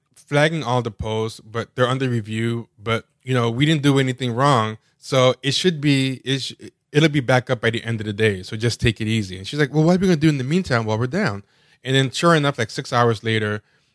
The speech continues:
uh, it's released, and the guy's prediction was right. And it's like, "Well, no, you had child <laughs> porn on, porn on there." If they actually flagged every post, and that was one of the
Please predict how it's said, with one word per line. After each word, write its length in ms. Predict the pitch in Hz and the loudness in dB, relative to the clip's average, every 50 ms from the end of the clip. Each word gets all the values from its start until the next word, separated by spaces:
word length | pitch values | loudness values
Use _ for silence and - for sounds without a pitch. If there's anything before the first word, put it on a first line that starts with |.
| _ _ - | _ _ -8
uh, 220 | 113 113 113 110 107 | -4 -2 -2 -2 -2
it's 220 | - 123 123 - 123 | -2 -2 -4 -2 -2
released, 480 | 123 113 107 110 110 113 113 - _ _ 110 | -2 0 0 0 0 -2 -4 -6 _ _ -6
and 580 | 110 110 107 104 104 101 101 98 98 101 101 _ _ _ _ _ | -4 -4 -4 -4 -6 -8 -8 -10 -12 -14 -18 _ _ _ _ _
the 140 | - 117 127 | -10 -8 -2
guy's 200 | 113 123 123 120 | 2 2 2 2
prediction 300 | - 127 120 - - 123 117 | 2 -2 -4 -4 -4 -6 -6
was 140 | 110 101 104 | -6 -6 -4
right. 300 | 104 120 120 123 120 - 104 | 0 2 2 2 2 0 -4
And 140 | 117 123 131 | -10 -10 -10
it's 120 | 131 - | -6 -4
like, 160 | 156 147 127 _ _ - | -4 -4 -4 _ _ -6
"Well, 260 | 147 151 151 143 - - | -2 -2 -2 -2 -4 -10
no, 380 | 135 135 135 156 180 190 160 | -10 -8 -2 2 4 4 4
you 180 | 127 120 123 127 | 4 2 0 -2
had 200 | 139 151 165 156 | 0 -2 -2 -2
child 320 | - - 170 156 160 - | -2 -2 0 0 0 -2
<laughs> 40 | - | 0
porn 220 | - 196 196 180 - - | 0 2 2 2 2 0
on, 120 | 147 135 _ _ - | -2 -4 _ _ -2
porn 240 | 180 190 202 175 | 0 2 4 4
on 160 | 147 127 123 113 | 4 4 2 4
there." 240 | 120 117 110 110 - _ _ - - - _ _ _ _ _ - | 2 2 2 0 -6 _ _ -20 -20 -20 _ _ _ _ _ -4
If 120 | 160 143 | -2 2
they 80 | 160 185 | 4 4
actually 200 | 190 190 185 160 | 4 4 2 -2
flagged 320 | - - 160 156 160 151 | -2 2 2 2 4 4
every 200 | 147 135 123 127 | 2 2 2 0
post, 460 | 113 - 170 160 131 117 117 110 - - | -2 2 2 2 2 2 -2 -8 -10 -8
and 140 | 127 131 131 | -4 0 2
that 80 | 143 | 2
was 140 | 143 135 123 | 2 2 2
one 120 | 127 139 135 | 2 2 2
of 60 | |
the 60 | 131 | 2